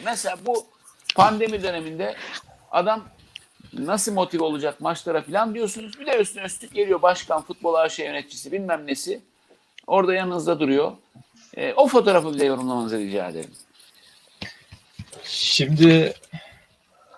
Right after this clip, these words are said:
Speaker 2: az önce son kalan kısımda bir ekleme yapmak istiyorum. Bu sporcular aktif dinlenme ve geçiş dönemi gibi evde kaldığı süreçle ilgili hayatı disiplinli şekilde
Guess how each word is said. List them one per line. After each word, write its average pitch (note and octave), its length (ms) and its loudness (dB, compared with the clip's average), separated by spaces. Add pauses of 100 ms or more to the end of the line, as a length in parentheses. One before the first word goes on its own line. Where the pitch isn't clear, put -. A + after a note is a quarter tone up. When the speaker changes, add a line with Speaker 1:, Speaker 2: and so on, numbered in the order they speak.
(100)
Speaker 2:
az C#3 180 8
önce C#3+ 240 8
son C#3+ 260 4
kalan C#3 300 6
kısımda C#3+ 420 -4
bir B2+ 100 2
ekleme C3 400 0
yapmak C3 360 0
istiyorum. A#2 360 -2
Bu A#2+ 500 0
sporcular B2 560 2
aktif - 460 0
dinlenme A#2+ 400 2
ve A#2+ 120 6
geçiş A2+ 460 2
dönemi A#2 380 4
gibi A#2 380 4 (640)
evde B2 320 8
kaldığı B2+ 380 8
süreçle C3 440 8
ilgili A#2+ 260 4
hayatı B2 720 6
disiplinli B2 460 -2
şekilde A#2+ 440 2